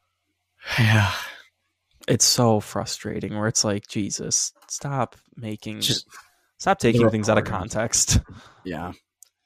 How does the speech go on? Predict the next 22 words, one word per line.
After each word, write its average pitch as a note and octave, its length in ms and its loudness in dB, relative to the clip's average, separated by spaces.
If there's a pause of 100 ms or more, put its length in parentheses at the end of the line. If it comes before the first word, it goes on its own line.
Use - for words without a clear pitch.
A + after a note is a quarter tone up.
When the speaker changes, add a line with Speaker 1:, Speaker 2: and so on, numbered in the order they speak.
(220)
Speaker 1:
I B2+ 40 2
mean, B2+ 160 6
people, B2 240 4
it's G#2+ 340 2
literally A#2 320 4
doing G2+ 220 0
that F#2+ 100 -2
just F#2+ 280 -4
to G#2 80 0
drive F2+ 440 -2
views F2+ 580 -2
and, G2+ 120 0
like, F2+ 220 0
make F2+ 260 -2
money. F2+ 360 -2 (640)
Speaker 2:
Mm-hmm. G#2+ 520 4 (680)
Speaker 1:
<clears throat> - 40 -12
That's G#2 160 0
all G2+ 140 4
anything F#2 320 -2
is F2+ 160 -2
nowadays. F2+ 520 -2